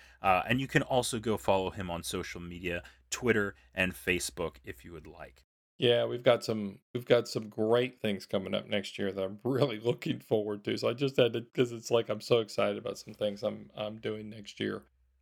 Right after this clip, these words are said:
Speaker 2: Uh, and, uh,
Speaker 1: Perfect.
Speaker 2: it's gonna be a lot of fun, Jules.
Speaker 1: Awesome. Well,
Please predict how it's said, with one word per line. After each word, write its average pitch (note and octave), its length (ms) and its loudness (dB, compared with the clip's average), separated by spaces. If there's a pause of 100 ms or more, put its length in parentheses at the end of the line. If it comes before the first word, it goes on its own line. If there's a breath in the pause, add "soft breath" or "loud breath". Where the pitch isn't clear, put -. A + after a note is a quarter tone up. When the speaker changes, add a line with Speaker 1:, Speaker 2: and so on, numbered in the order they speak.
Speaker 2:
Uh, A2 400 -4 (280)
and, A2+ 100 -4
uh, - 20 4
Speaker 1:
Perfect. F#2 560 2 (120)
Speaker 2:
it's B2+ 180 0
gonna A#2 180 6
be G#2+ 100 -2
a G2 100 2
lot G2+ 220 2
of G2 80 -6
fun, F2 220 -6
Jules. - 360 -20 (840)
Speaker 1:
Awesome. F#2 400 0 (280)
Well, A2+ 280 4